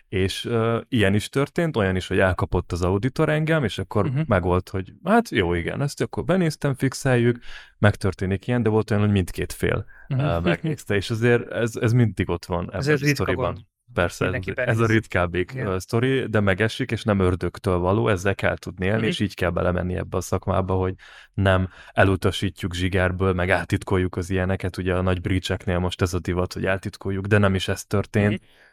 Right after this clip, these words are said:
Speaker 2: Mhm.
Speaker 1: ö, de nem is úgy, ö, nem, ez fekete-fehéren, ö, disclosure-be kell adni. A másik oldala viszont ennek a sztorinak, hogy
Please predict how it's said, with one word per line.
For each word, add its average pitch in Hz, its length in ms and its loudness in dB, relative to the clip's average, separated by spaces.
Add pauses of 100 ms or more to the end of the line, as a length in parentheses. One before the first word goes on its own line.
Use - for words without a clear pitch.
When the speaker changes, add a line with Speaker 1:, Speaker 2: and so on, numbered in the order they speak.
(120)
Speaker 2:
Mhm. - 120 -6
Speaker 1:
ö, 90 160 2
de 95 120 2
nem 92 200 2
is - 180 -2
úgy, 117 280 -2
ö, 113 220 2
nem, 85 180 0
ez 85 120 -4
fekete-fehéren, 87 960 -2
ö, 87 400 0
disclosure-be 87 1000 -2
kell 87 240 -2
adni. 113 440 0 (540)
A - 100 -2
másik 143 420 0
oldala 147 400 2
viszont 143 340 -4
ennek 139 260 0
a 139 60 -2
sztorinak, 135 540 0
hogy 120 320 2